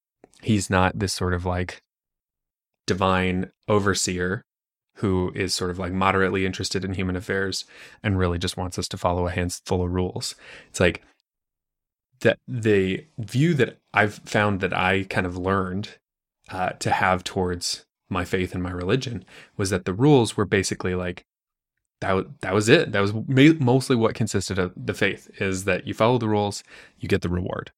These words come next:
And that is so backwards because the rules are, like, <laughs> very important, but they're also just, they're, they're markers. And, and they're, it's the wisdom of the generations of people who have come before saying,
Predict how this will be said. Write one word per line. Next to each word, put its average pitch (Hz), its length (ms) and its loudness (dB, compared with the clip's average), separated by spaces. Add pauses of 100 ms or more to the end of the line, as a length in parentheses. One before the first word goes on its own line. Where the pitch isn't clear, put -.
(440)
And 90 280 -2
that 92 140 0
is 87 100 -2
so 110 220 2
backwards - 560 -2
because 92 640 -4 (140)
the 107 100 -4
rules 113 380 2
are, 101 140 -2
like, 92 360 -6 (320)
<laughs> - 360 -20
very 127 400 4
important, 104 540 2 (480)
but 107 120 -2
they're 98 140 2
also 110 240 2
just, 98 200 -4 (200)
they're, 104 200 4
they're 101 140 0
markers. 92 720 0 (440)
And, 98 200 -2
and 98 160 -2
they're, 90 280 2 (600)
it's 113 160 -8
the 95 80 -2
wisdom 110 500 0
of 92 460 -2 (560)
the - 80 -6
generations 101 600 0
of 90 120 -6
people 92 440 -4
who 98 140 -2
have 92 140 -2
come 107 180 -4
before 95 340 -2
saying, 104 340 -6